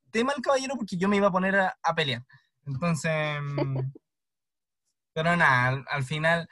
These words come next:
Speaker 1: me logró entregar el celular. Eh,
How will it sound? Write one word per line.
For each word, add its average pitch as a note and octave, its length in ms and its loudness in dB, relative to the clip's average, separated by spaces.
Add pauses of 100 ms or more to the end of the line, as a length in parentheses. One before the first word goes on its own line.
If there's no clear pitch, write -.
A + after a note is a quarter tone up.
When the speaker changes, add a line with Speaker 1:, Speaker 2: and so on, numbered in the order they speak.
(140)
Speaker 1:
me C#3 120 -2
logró C3 240 0
entregar D3+ 400 -2
el D3 80 -6
celular. F3 840 -4 (400)
Eh, A#2 280 -6